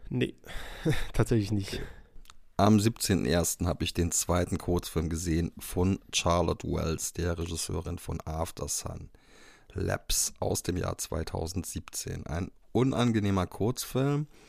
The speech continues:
Speaker 2: in welchem sich die Protagonistin einem sexuellen Übergriff im Alltag konfrontiert sieht. Und wie bei After Sun, es ist alles sehr impressionistisch. Es ist hektisch und verwirrend bebildert. In Bruchstücken von Sekunden sieht man Reaktionen auf eine körperliche Grenzüberschreitung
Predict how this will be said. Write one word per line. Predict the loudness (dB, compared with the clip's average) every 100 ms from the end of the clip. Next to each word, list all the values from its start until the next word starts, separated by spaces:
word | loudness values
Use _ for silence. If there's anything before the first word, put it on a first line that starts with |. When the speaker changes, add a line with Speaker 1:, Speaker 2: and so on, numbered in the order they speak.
| -20 -20 -20 -20 -6 4
Speaker 2:
in | 8
welchem | 10 8 8 6
sich | 6 4
die | 2 2
Protagonistin | 4 4 4 6 6 4 2 4 6 6 4
einem | 2 2 4 4
sexuellen | 2 0 4 4 4
Übergriff | 2 0 0 -2 -4 -4 -4 -2
im | 0 0 0
Alltag | 0 0 -2 -6 -6 -6
konfrontiert | -4 -4 -2 -4 -4 -4 -6 -6 -10
sieht. | -10 -10 -12 -18 -20 -20 -20 -20 -14
Und | -4
wie | -2
bei | -2 0
After | 0 0 0
Sun, | 2 2 4 2
es | 0 -2 -2
ist | -2 -4
alles | -4 -2
sehr | 0 0
impressionistisch. | 4 2 2 0 0 -2 -4 -6 -8 -8
Es | -6
ist | -6 -4
hektisch | -4 -2 2 2 0 -4
und | -2 0 -2
verwirrend | -2 -2 0 0 -2
bebildert. | -2 0 2 2 0 -2
In | -4
Bruchstücken | -2 -4 -4 -4 -4 -4
von | -2 -2
Sekunden | -4 -6 -2 0 0 0 2 0
sieht | -4 -4
man | -2
Reaktionen | 0 0 0 -2 -2 -2 -2 -2
auf | -6
eine | -4 -4
körperliche | 0 0 2 0 -2
Grenzüberschreitung | -6 0 2 2 0 -2 -2 -2 -2 -2 -2